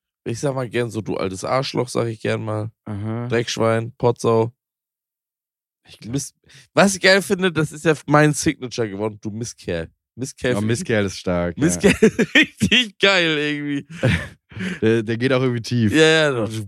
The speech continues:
Speaker 1: Mistkerl“. So.
Speaker 2: Ähm,
Speaker 1: Drecksack.
Speaker 2: Nee, also wenn ich jetzt irgendwo rumlaufe, dann ist es vermutlich so, „Boah, was ein Hurensohn.“
Speaker 1: <laughs> Ja, was, was ein Wichser. Wichser ist auch, ein Wichser geht flott von der, flott von der Zunge.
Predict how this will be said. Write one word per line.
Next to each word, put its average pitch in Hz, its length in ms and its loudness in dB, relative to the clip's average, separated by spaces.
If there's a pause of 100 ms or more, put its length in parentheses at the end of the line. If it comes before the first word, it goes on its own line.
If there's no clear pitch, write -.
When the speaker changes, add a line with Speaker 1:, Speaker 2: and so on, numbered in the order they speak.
Speaker 1:
Mistkerl“. 110 640 0
So. 92 260 -10 (500)
Speaker 2:
Ähm, 107 500 6
Speaker 1:
Drecksack. 98 440 -2 (2500)
Speaker 2:
Nee, 92 460 -10
also 101 300 -6
wenn 104 120 0
ich 104 200 -6
jetzt 98 180 -8
irgendwo 101 320 -4
rumlaufe, 98 520 0
dann 92 160 0
ist 92 80 0
es 90 80 -8
vermutlich 90 400 -4
so, - 100 -20
„Boah, - 220 -20 (140)
was - 180 -20
ein 90 100 -20
Hurensohn.“ 85 600 -12
Speaker 1:
<laughs> 131 60 -8
Ja, 165 320 4
was, 156 160 6
was 117 140 -2
ein 98 100 -8
Wichser. 101 380 -4 (840)
Wichser - 320 0
ist 320 140 -6
auch, - 200 0
ein 131 340 -6
Wichser 180 280 -2
geht 170 220 0
flott 190 200 -4
von - 180 -4
der, 123 280 4
flott - 240 -2
von 127 120 -2
der 123 100 2
Zunge. 120 280 0